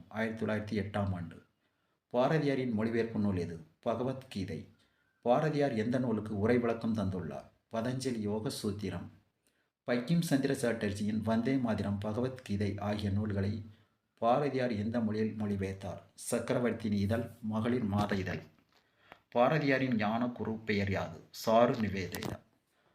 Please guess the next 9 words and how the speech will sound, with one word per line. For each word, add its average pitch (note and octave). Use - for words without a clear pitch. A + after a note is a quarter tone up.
பாரதியாரின் B2
அரசியல் A#2
குறியார்? F2+
திலகர். G2+
பாட்டுக்கொரு C#3+
புலவன் A2
பாரதி A2+
என்றவர் G2+
யார்? D#2